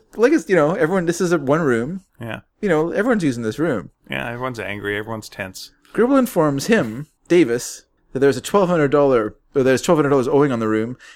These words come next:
Speaker 1: and if he moves in, he will be responsible for half. Which I don't think is legal. Davis naturally wonders what he's got himself into.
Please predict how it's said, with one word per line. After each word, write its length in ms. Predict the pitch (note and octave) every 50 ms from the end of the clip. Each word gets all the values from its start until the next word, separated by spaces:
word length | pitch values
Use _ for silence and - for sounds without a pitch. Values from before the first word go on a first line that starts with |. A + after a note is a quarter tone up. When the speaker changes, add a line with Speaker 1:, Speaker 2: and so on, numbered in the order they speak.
| _ _
Speaker 1:
and 80 | - C3+
if 60 | D3
he 80 | E3 E3
moves 280 | D#3 F3 F#3 F3 D3 D3+
in, 180 | E3 D3 B2+
he 100 | B2+ D3
will 100 | D3+ C#3
be 60 | B2+ C3
responsible 500 | A#2+ A2+ - - C3 C3+ C3 - B2 G#2+
for 160 | - G2 F#2
half. 500 | E2+ G#2+ A2+ G2+ - - - - _ _ _ - _ _ _ _
Which 80 | - C#3+
I 40 |
don't 80 | G3+ G#3
think 100 | F3+ C#3+ A#2+
is 80 | G#2
legal. 360 | A2 A2 A2 G#2+ E2+ D2 - - _ _ - _ _ _ _ _
Davis 520 | D#3+ E3 E3+ D#3 D3 C#3 - - - - _ _ -
naturally 420 | - - A2 C3 D#3 - - E3 C#3
wonders 280 | B2+ C3+ C3 B2 A2+
what 80 | C#3 C3
he's 80 | B2
got 140 | - B2+ A#2+
himself 300 | A#2 A2 - A2+ G2+ -
into. 460 | G#2+ G#2 G2 - - G2 F#2+ F#2+ G2+